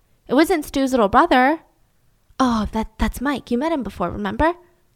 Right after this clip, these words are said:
"Mike, this is Sandra. Sandra, this is Mike." "Oh, hey, uh, you were the one that was there when Stu gave me the ride home that night, right?" "Yeah, that's me." "Oh, okay, cool, cool, cool."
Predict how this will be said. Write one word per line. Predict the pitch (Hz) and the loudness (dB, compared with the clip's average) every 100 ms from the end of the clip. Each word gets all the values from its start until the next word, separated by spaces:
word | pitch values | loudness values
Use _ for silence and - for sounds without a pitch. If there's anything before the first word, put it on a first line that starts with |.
| _ 226 | _ 0
"Mike, | 220 277 - | 0 0 0
this | 247 | 0
is | 302 311 | -2 -2
Sandra. | 240 226 277 320 | -2 2 2 2
Sandra, | 285 220 240 | 0 0 0
this | 262 277 | -2 -2
is | 302 | -2
Mike." | 403 453 - - - _ _ _ _ _ - | 0 -2 -2 -10 -20 _ _ _ _ _ 6
"Oh, | 440 415 494 494 | 6 8 4 6
hey, | 302 | 6
uh, | 220 196 190 | 6 6 4
you | 262 | 4
were | 370 | 2
the | 392 | 4
one | 381 359 330 | 4 4 4
that | 277 | 4
was | 269 285 | 4 6
there | 277 262 | 6 6
when | 254 233 240 | 6 2 -2
Stu | - 262 | -2 0
gave | 247 247 | 4 4
me | 240 | 2
the | 220 | 2
ride | 208 247 | 2 2
home | 320 302 | 0 2
that | 214 | 2
night, | 185 156 | 0 -2
right?" | 226 277 320 - _ _ _ _ - | 0 0 -2 -8 _ _ _ _ -20
"Yeah, | - 320 453 440 - | -4 2 2 2 -2
that's | 403 415 - | 0 0 -2
me." | 339 339 339 - - _ _ _ - | -4 -2 -2 -6 -20 _ _ _ 0
"Oh, | 427 294 | 4 4
okay, | - 262 | 2 0
cool, | 240 330 285 | 0 -2 -2
cool, | - 269 | 0 0
cool." | 269 294 214 - - | 2 4 4 4 -4